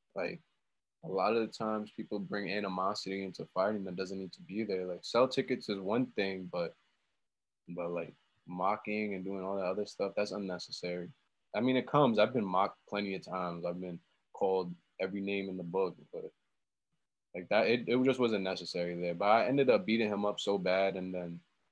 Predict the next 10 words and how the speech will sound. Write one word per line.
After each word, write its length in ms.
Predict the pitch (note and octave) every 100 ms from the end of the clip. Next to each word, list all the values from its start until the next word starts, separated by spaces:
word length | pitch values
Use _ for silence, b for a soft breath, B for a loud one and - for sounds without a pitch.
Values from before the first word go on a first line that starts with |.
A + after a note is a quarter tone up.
| -
his, 280 | A#2+ A2 - -
we, 160 | A2+
we 260 | B2+ G#2 B2
fought 320 | B2+ B2+ C3+
in 160 | C3 A2+
his 300 | G#2 G2 F2
gym, 400 | - G2 A2 B2
so 160 | A#2+ G2+
his 180 | G2+
judge, 280 | F2 F#2+ G#2